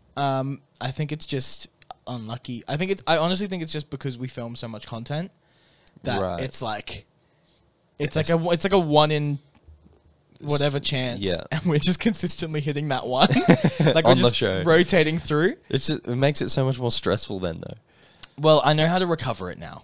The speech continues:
Speaker 1: which is
Speaker 2: Yeah.
Speaker 1: good.
Speaker 2: Yeah.
Speaker 1: And I, and it's, it ha-, that recovery method hasn't failed yet.
Speaker 2: Oh.
Speaker 1: Which is good.
Speaker 2: Yeah.
Speaker 1: Actually, I should probably do a video on that.
Speaker 2: You should.
Speaker 1: 'Cause it is so, it's, like, not very well known.
Speaker 2: No, well.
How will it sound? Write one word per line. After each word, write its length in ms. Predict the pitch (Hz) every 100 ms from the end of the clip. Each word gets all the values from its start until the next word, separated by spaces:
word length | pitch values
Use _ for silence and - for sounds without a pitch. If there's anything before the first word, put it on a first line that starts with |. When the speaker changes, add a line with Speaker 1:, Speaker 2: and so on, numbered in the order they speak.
| -
Speaker 1:
which 160 | - 98
is 120 | 87 -
Speaker 2:
Yeah. 100 | 87
Speaker 1:
good. 100 | - -
Speaker 2:
Yeah. 120 | 117 - - _
Speaker 1:
And 220 | 123 127
I, 280 | 92 110 113 110 _ _ _
and 100 | 123
it's, 220 | 127 135 -
it 160 | 135 -
ha-, 220 | - 139 -
that 160 | 151 147
recovery 400 | 165 160 156 165
method 300 | 151 143 127
hasn't 400 | - 113 - -
failed 340 | - 92 78
yet. 180 | 80 - _ _ -
Speaker 2:
Oh. 280 | 110 110 - 101 -
Speaker 1:
Which 140 | 110
is 100 | 117
good. 260 | - 104 - _ -
Speaker 2:
Yeah. 160 | - -
Speaker 1:
Actually, 180 | - 302
I 20 |
should 160 | 302 277
probably 340 | 285 359 427
do 220 | 415 415
a 40 | 233
video 300 | 147 156 143
on 140 | 131
that. 220 | 107 - - -
Speaker 2:
You 100 | 117
should. 400 | - 147 110 113
Speaker 1:
'Cause 220 | 202 180
it 120 | 202
is 140 | 202 208
so, 440 | - 233 254 247 -
it's, 240 | 190 180 -
like, 140 | 196
not 240 | 202 202 240
very 240 | 240 233
well 180 | 175 147
known. 300 | 135 120 90 - _ _ _ - _ -
Speaker 2:
No, 180 | 113 - - -
well. 200 | 101 104